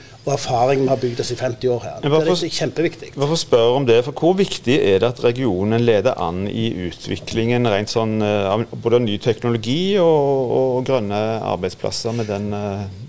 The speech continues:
Speaker 1: Nei, altså, jeg tror det er kjempeviktig. Altså, det er helt parallelt til hvordan vi lykkes med oljeindustrien. Hvis vi ikke får etablert, eh, eh, viktige aktører, og gjerne hovedkontorene, prosjektkontorene til disse viktige aktørene i regionen her, og ta del i det herifra,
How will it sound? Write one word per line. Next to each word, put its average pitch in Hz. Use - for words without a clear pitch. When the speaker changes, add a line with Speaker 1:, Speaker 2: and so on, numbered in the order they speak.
Speaker 1:
Nei, 226
altså, 208
jeg 196
tror 190
det 180
er 135
kjempeviktig. 175
Altså, 156
det 175
er 156
helt 156
parallelt 139
til 143
hvordan 131
vi 131
lykkes -
med 135
oljeindustrien. 135
Hvis 143
vi 175
ikke 165
får 151
etablert, 139
eh, 131
eh, 143
viktige 175
aktører, 147
og 127
gjerne 127
hovedkontorene, 156
prosjektkontorene 143
til 135
disse 123
viktige 139
aktørene 135
i 127
regionen 131
her, 165
og 131
ta 131
del 131
i 147
det 127
herifra, 160